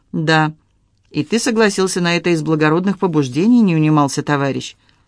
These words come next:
Джек улыбнулся. "Хотел бы я красиво соврать, но предпочитаю неприглядную правду. Меньше всего я думал о том, как помочь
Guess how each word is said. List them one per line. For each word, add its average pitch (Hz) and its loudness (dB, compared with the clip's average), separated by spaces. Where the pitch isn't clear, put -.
Джек 139 -4
улыбнулся. 139 0
"Хотел 220 0
бы 202 4
я 185 2
красиво 180 0
соврать, 185 0
но 185 0
предпочитаю 175 -4
неприглядную 165 -2
правду. 160 -4
Меньше 233 0
всего 220 0
я 196 2
думал 180 0
о 165 2
том, 196 -4
как 165 -6
помочь 170 -2